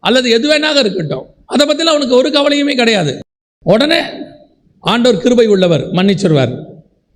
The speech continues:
உங்கள் ஆராதனை எப்படிப்பட்டதாக இருக்கிறது? இன்னைக்கு நிறைய அசுத்தமான ஆராதனை இருக்குது. அசுத்தமான ஆராதனை பண்றது தான் இன்னைக்கு ஆராதனைங்கிற மாதிரி ஒரு ஃபார்முலாவை உருவாக்கிட்டாங்க. அப்படி உருவாக்கும் பொழுது அவைகளுக்கு நடுவே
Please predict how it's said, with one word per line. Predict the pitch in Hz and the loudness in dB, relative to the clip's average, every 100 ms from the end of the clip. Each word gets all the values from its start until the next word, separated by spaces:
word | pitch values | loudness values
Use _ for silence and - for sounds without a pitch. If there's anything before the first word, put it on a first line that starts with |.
| _ _ - | _ _ -2
உங்கள் | 180 202 | 2 2
ஆராதனை | 202 269 311 285 269 240 | 2 0 0 0 0 0
எப்படிப்பட்டதாக | 226 302 285 247 247 208 | 0 0 0 0 0 2
இருக்கிறது? | 196 185 165 - - - - _ _ _ _ _ _ _ | 2 0 -4 -6 -10 -14 -20 _ _ _ _ _ _ _
இன்னைக்கு | 165 226 220 | 0 2 2
நிறைய | 214 254 285 320 311 - - | 2 2 2 0 -2 -8 -4
அசுத்தமான | 214 311 - 294 285 | 0 2 2 0 0
ஆராதனை | 254 277 254 240 | 0 2 2 2
இருக்குது. | 240 220 160 117 - - - - - _ | 2 2 0 -2 -6 -16 -20 -20 -20 _
அசுத்தமான | 160 190 277 311 302 294 | -2 0 2 2 0 0
ஆராதனை | 294 294 285 | 0 2 2
பண்றது | 269 262 277 247 | 2 4 4 2
தான் | 311 339 | 0 2
இன்னைக்கு | 320 285 | 0 0
ஆராதனைங்கிற | 254 294 302 294 294 285 277 | 0 0 0 2 2 2 2
மாதிரி | 254 320 320 | 2 2 2
ஒரு | 285 254 185 - - - | 4 4 2 0 -6 -4
ஃபார்முலாவை | 254 320 311 302 277 | 0 2 2 2 2
உருவாக்கிட்டாங்க. | 269 339 330 254 247 202 156 113 - _ _ _ _ _ | 4 4 4 2 2 0 0 -4 -10 _ _ _ _ _
அப்படி | 240 254 269 | -2 0 2
உருவாக்கும் | 285 381 370 - 294 | 4 4 2 -2 0
பொழுது | 269 277 254 208 269 285 - | 2 2 4 4 4 0 -2
அவைகளுக்கு | 240 285 269 226 240 | -2 0 0 0 0
நடுவே | 254 330 349 | 2 2 2